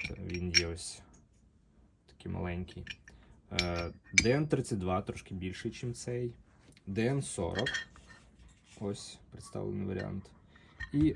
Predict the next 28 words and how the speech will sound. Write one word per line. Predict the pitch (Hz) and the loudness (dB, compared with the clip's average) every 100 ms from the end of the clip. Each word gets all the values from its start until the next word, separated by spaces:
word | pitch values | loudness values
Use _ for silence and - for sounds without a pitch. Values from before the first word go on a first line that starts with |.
| - | 6
е, | 110 107 | 6 6
відповідно, | 104 - 107 110 107 | 4 0 2 4 4
Д | 98 | 4
Н | 117 113 | 4 4
п'ятдесят | 123 113 - 165 | 0 -2 0 -2
ще | - - | 0 -2
більше | 87 85 - - | -2 -4 -4 -8
буде. | - - - - - - | -8 -6 -8 -12 -20 -6
Підключення | 127 165 156 143 | 2 2 4 4
до | 123 131 | 10 10
манометра | 117 135 196 196 170 156 - - | 10 6 6 6 4 2 -8 0
М | 123 104 | 4 6
двадцять | 127 156 | 4 2
шагом | - 120 113 | 4 4 4
півтора. | 101 - 92 71 82 - - - _ - - - - - | 2 0 -2 -2 -6 -14 -20 -20 _ -20 -20 -20 -20 -2
Використовується | 113 147 143 202 202 196 131 | 4 6 8 10 8 8 4
на | 110 135 160 | 4 6 8
різних | 117 139 131 | 8 6 2
типах | - 117 101 | 4 4 4
виробництва. | 101 104 85 78 - - - - - - - | 4 2 2 -2 -6 -12 -14 -18 -20 -20 0
Велику | 104 143 123 | 4 4 2
популярність | - 123 151 175 131 - | 2 6 6 6 2 2
має | 104 104 98 92 | 4 8 8 6
дін | 82 101 104 | 4 4 4
одинадцять | 90 101 104 95 | 4 2 2 2
вісімсот | 95 - 98 101 | -2 -2 0 2
п'ятдесят | 104 92 - - | 4 4 0 0
один | 147 175 | 4 4